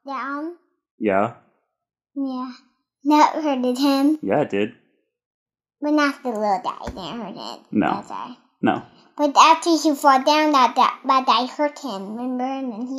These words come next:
Speaker 1: fell down.
Speaker 2: Yeah.
Speaker 1: And then that guy, that, that, that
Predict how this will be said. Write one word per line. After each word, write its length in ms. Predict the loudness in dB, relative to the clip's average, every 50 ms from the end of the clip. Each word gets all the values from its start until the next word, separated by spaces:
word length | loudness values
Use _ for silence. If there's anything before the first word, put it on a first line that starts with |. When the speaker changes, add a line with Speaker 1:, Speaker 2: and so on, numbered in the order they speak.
| -8 -4
Speaker 1:
fell 200 | -2 0 0 0 2
down. 480 | 0 0 0 0 0 2 2 2 0 0 -4 -4
Speaker 2:
Yeah. 380 | 0 2 2 2 2 0 -2 -4 _ _ _ _ _ _ _ _ _ _ _ -14 -10
Speaker 1:
And 220 | -6 -4 -4 -2 -2
then 360 | -2 -2 -2 -4 -4 -6 -8 _ _ _ _ _ _ _ _ _ _ -20 -20 -20 -20 _ _ _ _ _ _ -20 -18 -14
that 200 | -12 -12 -10 -6
guy, 300 | -4 -2 -2 -2 -4 -6 -8 -14 _ _ _ _ _ _ _ _ _ _ _ _ _ _ _ _ -12 -8
that, 300 | -6 -6 -4 -6 -6 -10 _ _ -8
that, 220 | -6 -6 -6 -8 -14 _ _ _ _ _ _ _ _ _ _ _ _ _ _ _ -12
that 120 | -12 -12